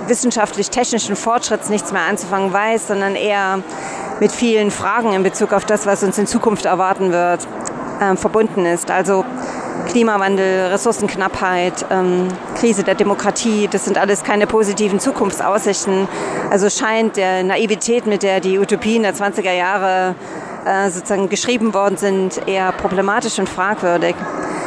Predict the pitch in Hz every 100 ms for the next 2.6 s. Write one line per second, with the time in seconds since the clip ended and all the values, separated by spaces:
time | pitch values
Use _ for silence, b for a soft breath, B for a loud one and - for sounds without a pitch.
0 | B B 220 208 226 - 285 - - -
1 | 202 202 202 196 196 - - - - 208
2 | 196 202 185 202 196 -